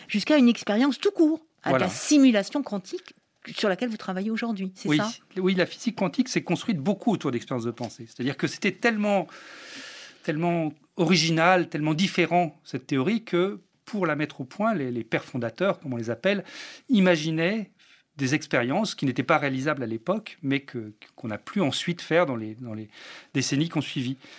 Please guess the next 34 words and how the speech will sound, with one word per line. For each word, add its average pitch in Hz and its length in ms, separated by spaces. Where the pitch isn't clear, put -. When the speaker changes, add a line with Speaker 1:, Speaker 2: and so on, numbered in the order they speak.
Speaker 2:
Et 135 80
là, 185 240
eh 156 40
bien, 139 140
je 123 100
dirais 139 240
que 180 100
ce - 140
que - 100
nous, 156 140
on 175 100
met 160 80
en 147 120
évidence 147 540
en 135 80
particulier 151 420
dans 156 80
cette - 120
expérience-là, 123 640
ben, 131 140
ce - 300
sont, 156 640
c'est - 160
l'hypothèse 151 520
que - 120
Louis 135 200
de 143 100
Broglie 151 380
avait 123 160
faite 151 420
dans 113 180
les 113 180
années 113 180
vingt, 165 260